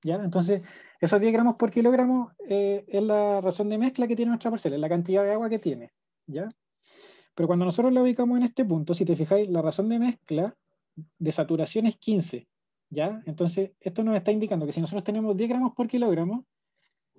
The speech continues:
y la razón de saturación es quince, no estamos cerca todavía, o sea, estamos cerca, pero no tanto, entonces no estamos saturados.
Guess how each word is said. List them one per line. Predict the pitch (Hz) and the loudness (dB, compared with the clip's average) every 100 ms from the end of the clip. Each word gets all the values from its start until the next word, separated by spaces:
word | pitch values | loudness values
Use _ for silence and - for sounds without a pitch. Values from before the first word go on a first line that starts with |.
| _ _ - | _ _ -4
y | 165 | 0
la | 156 | 0
razón | 151 208 | 0 0
de | 220 | 0
saturación | 208 185 175 208 | 2 2 2 2
es | 226 - | 0 0
quince, | 240 185 170 202 247 _ - | 0 0 0 -4 -6 _ -6
no | |
estamos | 170 247 269 | -2 0 0
cerca | 254 180 147 | 0 -2 -2
todavía, | 139 135 131 143 139 | -4 -8 -10 -16 -12
o | 151 | -4
sea, | 175 | -2
estamos | 175 202 180 | -2 -4 -4
cerca, | 220 202 | -4 -2
pero | 175 180 175 175 185 | -2 -4 -6 -8 -6
no | 196 | -2
tanto, | 190 175 | -2 -2
entonces | 175 175 | -4 -2
no | 190 | -4
estamos | 175 208 208 | -2 -2 -2
saturados. | 220 220 180 120 - _ | -2 0 -2 -4 -14 _